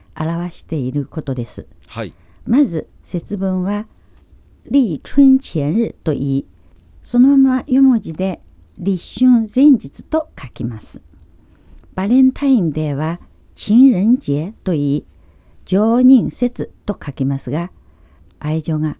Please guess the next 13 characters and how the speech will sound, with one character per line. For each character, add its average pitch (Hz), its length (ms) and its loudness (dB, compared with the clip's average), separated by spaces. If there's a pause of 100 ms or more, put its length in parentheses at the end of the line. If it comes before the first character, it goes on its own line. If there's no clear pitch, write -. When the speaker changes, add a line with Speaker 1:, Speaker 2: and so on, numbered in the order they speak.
(120)
Speaker 1:
あ 233 140 -4
る 214 80 -6
人 - 240 -6
と 277 140 0
の - 160 0 (100)
意 135 140 -4
味 117 100 -2
で 104 140 -14
す。 - 200 -20 (840)
冬 240 320 0
祭 285 400 0
り 147 80 -4
は、 165 260 -6